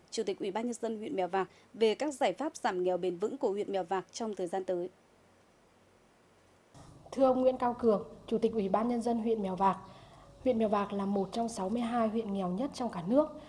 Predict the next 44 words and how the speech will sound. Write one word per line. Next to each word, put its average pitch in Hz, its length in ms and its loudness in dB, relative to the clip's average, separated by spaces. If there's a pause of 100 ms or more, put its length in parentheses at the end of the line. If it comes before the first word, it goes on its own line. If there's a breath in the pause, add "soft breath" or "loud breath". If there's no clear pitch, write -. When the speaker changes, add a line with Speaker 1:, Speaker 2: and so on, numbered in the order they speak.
(160 loud breath)
Speaker 2:
Vậy 226 120 0
thì 214 100 -2
để 190 220 0
thực 185 140 -6
hiện 208 260 0
có 190 120 -2
hiệu 240 240 0
quả 190 140 -2
công 208 220 -2
tác 254 120 -6
xóa 202 140 -2
đói 185 140 0
giảm 196 180 0
nghèo, 190 260 2 (260 loud breath)
trong 240 180 2
thời 208 140 -2
gian 214 180 -2
vừa 185 200 -2
qua 208 280 2
thì 190 100 -2
huyện 190 220 -2
đã 208 100 -8
thực 220 200 -4
hiện 220 220 2 (400)
rất 320 240 2
nhiều 208 300 2
các 247 120 -6
giải 180 180 -4
pháp - 180 -4
đồng 180 180 0
bộ. 214 200 2 (440 loud breath)
À, 202 160 2
vậy 208 180 0
thì 202 120 -2
ông 208 180 -2
có 196 160 -4
cái 202 100 -8
đánh 190 220 -4
giá 190 160 -6
như 240 180 -6
nào 196 240 -6
về 180 140 -6
kết 302 180 -6
quả - 220 -2